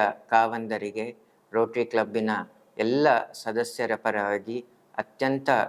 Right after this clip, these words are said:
ಗೌರವದಿಂದ ಅಭಿವಂದನೆಗಳನ್ನು ಸಲ್ಲಿಸಲಿಕ್ಕೆ ಬಯಸ್ತೇನೆ. ಆ, ಉಜಿರೆಯಲ್ಲಿ ಈ ಡಯಾಲಿಸಿಸ್ ಸೆಂಟರ್‌ನ ಸ್ಥಾಪನೆಯೇ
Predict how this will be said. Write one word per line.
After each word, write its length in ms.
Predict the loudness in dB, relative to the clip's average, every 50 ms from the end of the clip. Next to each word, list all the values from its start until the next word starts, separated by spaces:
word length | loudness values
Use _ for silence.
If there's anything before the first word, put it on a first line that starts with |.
| -2 0 2
ಗೌರವದಿಂದ 680 | 4 4 4 4 4 4 4 2 0 -2 -4 -2 0 2 2 2 0 -2 -8 _ _ _ _ -2
ಅಭಿವಂದನೆಗಳನ್ನು 1000 | -2 2 2 2 4 2 2 2 2 2 2 2 2 2 2 2 0 -2 -6 -6
ಸಲ್ಲಿಸಲಿಕ್ಕೆ 800 | -6 -4 -4 -2 -2 -4 -6 -6 -8 -8 -4 -2 -2 -2 -2 -6 -6 -2
ಬಯಸ್ತೇನೆ. 760 | 0 0 0 0 -4 -6 -8 -8 -8 -8 -8 -12 -12 -12 -14 _ _ _ _ _ _ -20 _ _ _ _ _ -2
ಆ, 180 | 0 2 2 2
ಉಜಿರೆಯಲ್ಲಿ 800 | 0 -2 -2 0 0 2 4 4 4 4 2 2 0 0 0 0
ಈ 300 | -2 -4 -6 -4 -4 0
ಡಯಾಲಿಸಿಸ್ 640 | 2 2 2 4 2 0 0 -2 -2 -4 -4 -4
ಸೆಂಟರ್‌ನ 540 | -6 -4 -4 -4 -2 -2 -2 0 0 -2 -2
ಸ್ಥಾಪನೆಯೇ 960 | -2 -2 2 4 4 4 4 2 -4 -6 -6 -4 -4 -4 -4 -4 -6 -8